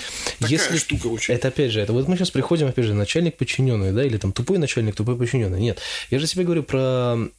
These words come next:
Speaker 2: Ты же собираешь команду.
Speaker 1: Да.
Speaker 2: То
Speaker 1: Ну,
Speaker 2: есть
Speaker 1: хорошо,
Speaker 2: ты
Speaker 1: давай, давай, давай.
Speaker 2: ты выступаешь в роли начальника. То есть у
Speaker 1: Ну,
Speaker 2: тебя есть понимание того
Speaker 1: Вот тут, кстати говоря, вопрос вот этого, да.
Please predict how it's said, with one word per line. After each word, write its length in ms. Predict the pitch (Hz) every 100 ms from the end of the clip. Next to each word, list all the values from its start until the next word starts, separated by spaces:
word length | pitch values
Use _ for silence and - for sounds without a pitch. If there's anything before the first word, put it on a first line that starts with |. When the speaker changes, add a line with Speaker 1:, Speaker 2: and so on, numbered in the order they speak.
| - - - - -
Speaker 2:
Ты 120 | - 151
же 120 | 113
собираешь 420 | - 107 101 92
команду. 440 | - 107 92 - - - - - -
Speaker 1:
Да. 360 | 135 113 110 - - -
Speaker 2:
То 80 | 127
Speaker 1:
Ну, 60 | 113
Speaker 2:
есть 80 | 165
Speaker 1:
хорошо, 280 | 175 135
Speaker 2:
ты 80 | 117
Speaker 1:
давай, 240 | 143 139 123
давай, 260 | 117 113
давай. 240 | 117 113 104 -
Speaker 2:
ты 320 | - 190 208 131
выступаешь 540 | 120 - 117 165 156
в 60 | 127
роли 180 | 151 151
начальника. 580 | 165 - 131 95 -
То 260 | - - 180
есть 140 | 185
у 40 | 185
Speaker 1:
Ну, 40 |
Speaker 2:
тебя 260 | 180 180 180
есть 460 | 156 143 160 - -
понимание 520 | 123 120 139 180 147
того 500 | - 110 131 180 180
Speaker 1:
Вот 280 | 156 208 214
тут, 240 | 214 -
кстати 260 | - 185 180
говоря, 400 | 165 165 180 -
вопрос 440 | 143 151 156 170 -
вот 100 | 143
этого, 340 | 127 120 113
да. 260 | 120 131